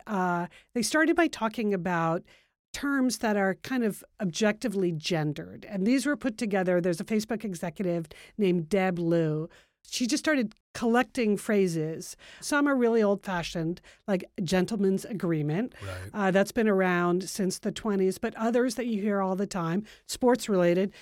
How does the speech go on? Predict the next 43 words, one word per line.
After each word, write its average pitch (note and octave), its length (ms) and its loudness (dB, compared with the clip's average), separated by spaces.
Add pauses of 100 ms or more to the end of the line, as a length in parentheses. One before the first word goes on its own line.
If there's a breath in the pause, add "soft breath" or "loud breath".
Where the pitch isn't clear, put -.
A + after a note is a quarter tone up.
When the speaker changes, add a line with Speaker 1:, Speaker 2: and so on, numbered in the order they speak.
(160 loud breath)
Speaker 1:
man-on-man F#3 560 2
defense, A#3+ 640 2
who's E3+ 180 -2
gonna F#3 180 0
quarterback B3+ 600 0
this? A3+ 420 -2 (380 loud breath)
Uh, G3 400 4
and G#3 180 2
<laughs> - 0 -
then A3+ 300 2
a - 20 2
lot A#3+ 240 6
of A#3 100 0
the A3 140 4
others, G3 460 4 (220 loud breath)
they G#3+ 120 4
said, G#3+ 180 2
sound A3+ 220 4
like G3+ 160 2
a G3 80 0
team C#4+ 380 2
of A3 100 0
nineteen A3+ 420 0
forties G#3 400 0
superheroes. F3 720 -2 (240 loud breath)
You've A3+ 160 -2
got G#3+ 200 2
wingman G#3 680 4
and F#3+ 80 2
strawman G#3+ 640 4
and F#3 220 2
middleman B3 540 6
and G3 340 2
Speaker 2:
<laughs> - 20 -10
Speaker 1:
right-hand D4 460 6
man G#3 320 6
and G3 220 4
poster E4+ 340 2
boy. F3 400 4 (400 loud breath)
That's - 180 2
a E4 80 8
lot. D4+ 260 8
<laughs> - 40 -8